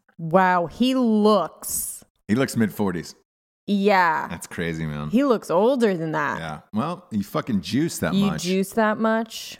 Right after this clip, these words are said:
Speaker 2: Yeah.
Speaker 1: Yep,
Speaker 2: If
Speaker 1: yep,
Speaker 2: you're
Speaker 1: yep,
Speaker 2: triple
Speaker 1: yep.
Speaker 2: stacking.
Speaker 1: So I guess they all are around that age.
Speaker 2: Yeah, probably. Um, but my, my thing is this. You, you go through the trials and tribulations of life. He's been through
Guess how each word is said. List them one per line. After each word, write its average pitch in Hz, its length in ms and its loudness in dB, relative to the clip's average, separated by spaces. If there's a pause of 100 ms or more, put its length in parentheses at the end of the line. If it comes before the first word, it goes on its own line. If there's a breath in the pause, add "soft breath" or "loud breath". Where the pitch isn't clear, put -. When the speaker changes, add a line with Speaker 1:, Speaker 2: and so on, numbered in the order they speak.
Speaker 2:
Yeah. 160 440 -2
Speaker 1:
Yep, 175 540 -2
Speaker 2:
If 180 140 0
Speaker 1:
yep, 196 80 2
Speaker 2:
you're 190 100 4
Speaker 1:
yep, 185 80 -8
Speaker 2:
triple 190 380 2
Speaker 1:
yep. 107 60 0 (200)
Speaker 2:
stacking. 85 480 0 (420 soft breath)
Speaker 1:
So 247 220 6
I 247 80 0
guess 254 260 0
they 285 180 4
all 240 280 2
are 160 400 2 (360)
around 170 340 2
that 165 220 0
age. 165 500 -4
Speaker 2:
Yeah, 156 260 2 (460)
probably. 107 460 2 (200)
Um, 120 380 0
but 127 120 2
my, 156 180 2
my 160 160 0
thing 180 180 0
is 143 140 -2
this. 185 420 -2 (100)
You, 139 220 -6
you 143 160 0
go 170 220 4
through 160 680 0 (300)
the 110 100 2
trials 143 380 2
and 113 80 0
tribulations 117 580 2
of 92 80 0
life. 98 160 2 (380 loud breath)
He's 226 280 0
been 185 200 0
through 107 260 2